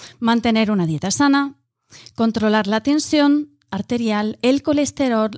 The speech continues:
la glucosa y ya el octavo sería algo tan básico como mantener una correcta hidratación, el descanso y vivir una vida alejada del estrés. Lo curioso es que,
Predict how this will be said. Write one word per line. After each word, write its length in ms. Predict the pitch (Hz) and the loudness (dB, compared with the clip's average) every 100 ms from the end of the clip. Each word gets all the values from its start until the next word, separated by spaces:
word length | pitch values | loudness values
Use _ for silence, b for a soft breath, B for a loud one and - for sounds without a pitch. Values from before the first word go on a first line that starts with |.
| - | -2
la 280 | 233 262 285 | 0 0 0
glucosa 680 | 285 277 233 - 262 269 B B B | -2 -2 -4 -2 -2 -2 B B B
y 120 | - | -4
ya 400 | 170 196 208 - _ | 0 2 0 -4 _
el 180 | 185 175 | -6 -4
octavo 360 | 170 - 214 233 | -4 -2 -2 -2
sería 600 | - 165 180 214 233 262 B B B | -4 -4 -2 0 0 -2 B B B
algo 260 | 180 190 214 | -4 -2 -2
tan 400 | 190 202 220 202 | 0 0 0 0
básico 400 | 208 269 269 254 | -2 0 -2 -2
como 420 | 220 226 254 262 | 0 2 2 0
mantener 400 | 196 180 185 190 | -2 -2 -4 -2
una 160 | 185 165 | -4 -6
correcta 360 | - 208 - | -8 -10 -2
hidratación, 840 | 190 185 185 233 233 - 320 330 339 b b - | 0 0 -2 -2 -4 2 2 2 -2 b b -2
el 140 | 190 | 0
descanso 540 | 175 - 262 262 302 - | 0 0 0 0 -2 -2
y 120 | 220 | -2
vivir 400 | 220 220 262 285 B B B | -2 0 -2 -2 B B B
una 280 | 262 254 214 | -2 2 2
vida 200 | 220 226 | 2 0
alejada 420 | 185 185 220 220 | -2 -2 0 0
del 140 | 185 165 | 0 -4
estrés. 540 | - - 160 - - _ _ _ _ _ _ B B B | -6 -8 -8 -6 -8 _ _ _ _ _ _ B B B
Lo 140 | 226 226 | -2 0
curioso 400 | 262 330 370 349 | 2 0 0 0
es 180 | 320 - | -2 0
que, 400 | 294 226 - | 0 0 -2